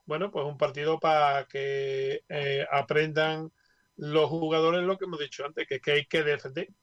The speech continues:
Es que si no defiendes, no eres nada, porque cuántas veces hemos repetido ya que si tú metes veintiún puntos, pero al, al que tú defiendes mete veinticuatro,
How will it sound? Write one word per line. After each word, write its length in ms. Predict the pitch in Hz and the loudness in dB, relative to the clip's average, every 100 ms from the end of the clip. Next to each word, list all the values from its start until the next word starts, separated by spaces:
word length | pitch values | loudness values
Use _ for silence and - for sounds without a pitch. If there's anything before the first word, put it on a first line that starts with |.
| - | -18
Es 80 | 147 | -10
que 120 | 151 | -8
si 120 | 143 143 | -4 -2
no 160 | 147 | 2
defiendes, 520 | 151 156 156 151 170 - _ _ _ | 2 0 -2 0 -2 -4 _ _ _
no 240 | 156 160 170 | -2 2 2
eres 240 | 147 135 | 2 0
nada, 300 | 147 185 151 131 | -2 -4 -4 -8
porque 480 | 117 120 127 123 127 _ _ _ _ _ - | -12 -14 -8 -8 -8 _ _ _ _ _ -2
cuántas 340 | 156 147 151 | 0 2 0
veces 240 | 160 147 | 0 -2
hemos 180 | 156 151 | -6 -4
repetido 480 | 151 147 143 147 151 | -4 -4 -6 -4 -4
ya 300 | 147 147 151 | 0 2 2
que 160 | - 139 | 0 -6
si 140 | 143 | -8
tú 180 | - 147 | -8 -2
metes 560 | 156 151 151 156 156 151 _ _ _ _ _ | -2 0 2 4 4 0 _ _ _ _ _
veintiún 640 | 151 165 165 143 156 160 143 | -2 -2 -2 -8 -6 -6 -4
puntos, 380 | 165 175 160 131 | -6 -4 -4 -2
pero 300 | 131 131 135 | 2 4 2
al, 80 | - | 0
al 220 | 151 143 | -2 -2
que 120 | 151 | -6
tú 140 | 135 147 | -10 -4
defiendes 640 | 151 131 175 160 131 113 _ _ _ _ _ 143 170 | -4 -2 -4 -4 -6 -6 _ _ _ _ _ -16 -12
mete 420 | 160 160 165 170 | -6 0 0 2
veinticuatro, 760 | 170 170 170 165 190 185 196 | 0 -2 -4 -2 -2 -2 -6